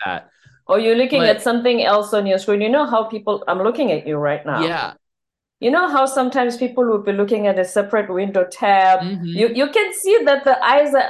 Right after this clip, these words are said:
Speaker 1: Yep.
Speaker 2: at a little bit of a right <laughs> angle and not
Speaker 1: Yeah.
Speaker 2: straight up on the camera. Yeah.
Speaker 1: And some of it's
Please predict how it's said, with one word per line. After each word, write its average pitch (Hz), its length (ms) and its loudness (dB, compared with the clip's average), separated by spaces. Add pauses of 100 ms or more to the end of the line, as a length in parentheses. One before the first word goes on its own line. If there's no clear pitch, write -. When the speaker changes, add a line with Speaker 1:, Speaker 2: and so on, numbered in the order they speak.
(140)
Speaker 1:
Yep. 311 120 2
Speaker 2:
at 311 120 4
a 311 40 -4
little 302 380 -4
bit 277 160 2
of 269 180 2
a 233 140 2
right 226 520 4
<laughs> - 60 -8
angle - 1400 -2
and 233 200 -2
not 254 80 4
Speaker 1:
Yeah. - 160 0
Speaker 2:
straight 247 280 0
up 233 220 0
on 208 120 -2
the 208 120 -2
camera. 190 580 0
Yeah. 202 480 2 (460)
Speaker 1:
And 220 240 -4
some 240 160 -8
of 247 140 -6
it's 220 280 -6